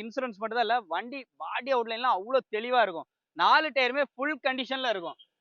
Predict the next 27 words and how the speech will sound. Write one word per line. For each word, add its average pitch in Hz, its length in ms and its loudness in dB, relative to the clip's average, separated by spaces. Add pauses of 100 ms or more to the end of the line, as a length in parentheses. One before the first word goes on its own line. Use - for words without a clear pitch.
(180)
எப்படியுமே 285 460 6
ஒரு 247 180 8
எயிட்டி 262 240 2
பர்சன்டேஜ் 254 380 -2
வந்து 247 120 0 (220)
above 220 180 -2
வந்து 226 180 -10
சொல்லாங்க. 202 300 -2
ஒரு 185 140 -8
டீசல் 285 340 -2
வேரியன்ட் 269 300 0 (400)
மைலேஜ் 277 480 6
நல்லா 240 180 6 (240)
கிடைக்கணும் 254 320 2
அப்படின்னு 233 240 -4
சொல்லி 240 200 0
வண்டி 220 200 -4
தேடினீங்கன்னா 226 380 2 (100)
உங்களுக்கு 220 320 -2 (520)
இந்த 254 100 2 (120)
Indica 294 340 4
வந்து 277 200 -6
ஒரு 220 160 -4
சூட்டபிளான 269 460 2
வண்டியா 226 200 0
இருக்கும். 170 260 -12
ரெண்டாயிரத்தி 254 440 2